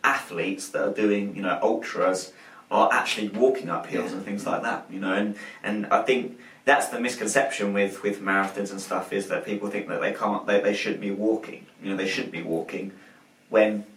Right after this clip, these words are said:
Speaker 1: actually, maybe that's a good idea, you
Speaker 2: There's
Speaker 1: know.
Speaker 2: nothing wrong with walking during a marathon. I, I, my best times in marathons are where I haven't walked, but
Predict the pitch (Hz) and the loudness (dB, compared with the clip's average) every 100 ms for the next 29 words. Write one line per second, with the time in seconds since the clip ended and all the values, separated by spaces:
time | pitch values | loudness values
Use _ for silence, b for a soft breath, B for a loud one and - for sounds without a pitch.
0 | - - - - 80 87 104 - - _ | -2 0 0 -4 -2 -2 -2 -10 -20 _
1 | - - - 113 117 104 101 101 98 95 | -20 -20 -2 2 4 2 0 -2 0 0
2 | 98 120 101 - 98 98 92 135 127 127 | 0 0 0 -2 -4 0 -2 -2 -4 -4
3 | 110 107 110 - 104 98 - 104 101 98 | -4 -2 -2 -4 -6 -8 -8 -4 -4 -4
4 | 98 95 101 95 131 120 120 120 120 - | -4 -6 -8 -10 -10 -6 -6 -6 -8 -6
5 | 123 120 143 139 - 117 110 101 104 104 | -4 0 0 0 -2 -2 -2 -2 -2 -2
6 | 104 104 101 101 104 101 - 156 117 101 | -4 -4 -4 -2 0 0 0 0 0 -4
7 | - 95 104 - - - - B B B | -4 -4 -2 -4 -8 -20 -20 B B B
8 | B _ - 127 113 117 | B _ 2 4 4 0